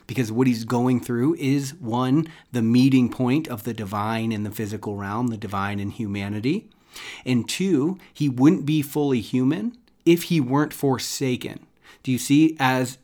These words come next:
finite creatures who have been broken off from the whole, we are the multitude who crave wholeness, who seek wholeness. And that's why we reach for light. That's why we reach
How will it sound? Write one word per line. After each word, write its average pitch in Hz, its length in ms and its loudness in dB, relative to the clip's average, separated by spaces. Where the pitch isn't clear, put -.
finite 143 500 0
creatures 123 600 -2
who 127 100 0
have 110 100 -2
been 117 200 -2
broken 135 440 2
off 127 240 2
from 120 300 -2
the 110 80 -4
whole, - 580 -8
we 120 180 2
are 127 60 2
the 117 140 -2
multitude 110 720 -4
who 127 140 -4
crave 135 540 0
wholeness, 98 420 -6
who 110 100 -8
seek 139 440 -2
wholeness. 104 320 -6
And 117 140 0
that's 131 240 2
why 143 140 0
we 120 160 -2
reach 117 240 -2
for - 160 -6
light. 107 280 -4
That's 131 240 0
why 131 140 0
we 120 160 0
reach 113 460 -2